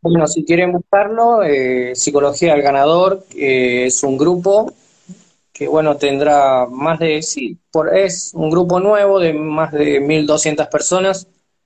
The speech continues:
Ahí ponemos contenido de desarrollo personal, contenido, videos, todos interactúan. Hay, eh, mucho valor. Ahí, eh, pueden buscar Psicología del Ganador en Facebook.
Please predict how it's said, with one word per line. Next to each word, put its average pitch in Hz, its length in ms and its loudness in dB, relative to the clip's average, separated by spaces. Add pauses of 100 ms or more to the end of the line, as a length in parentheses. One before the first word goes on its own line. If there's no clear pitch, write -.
(500)
Ahí 160 200 -2
ponemos 165 500 0
contenido 156 460 -2
de 151 60 2
desarrollo 147 420 0
personal, 185 800 0
contenido, 143 840 0
videos, 170 1040 0
todos 208 320 2
interactúan. 143 1300 0 (640)
Hay, 190 480 -4 (480)
eh, 135 440 2
mucho 180 220 2
valor. 165 380 0 (500)
Ahí, 160 360 -2
eh, 170 320 2
pueden 151 320 0
buscar 175 320 0
Psicología 156 520 -4
del 147 100 2
Ganador 175 420 2 (640)
en 135 240 -4
Facebook. 214 680 -4